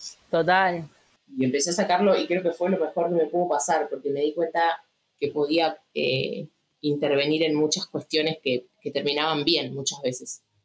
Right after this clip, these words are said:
Speaker 2: No terminaban mal como yo pensaba.
Speaker 1: Total, total, porque aparte
Speaker 2: Y eso me, me empezó a, me empezó a dar una, una felicidad que me motivaba a seguir.
Speaker 1: Obvio, porque ahora la que pasa a tener la,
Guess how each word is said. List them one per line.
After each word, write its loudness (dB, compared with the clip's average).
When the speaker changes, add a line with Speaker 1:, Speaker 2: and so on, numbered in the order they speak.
Speaker 2:
No 0
terminaban 2
mal 0
como -4
yo -4
pensaba. -2
Speaker 1:
Total, 0
total, 2
porque 2
aparte 2
Speaker 2:
Y 4
eso 2
me, 0
me 0
empezó -2
a, 0
me 0
empezó 0
a 4
dar 2
una, 0
una 2
felicidad -2
que 2
me 0
motivaba 2
a -2
seguir. 0
Speaker 1:
Obvio, 4
porque 4
ahora 4
la 4
que 4
pasa 2
a 2
tener 2
la, 4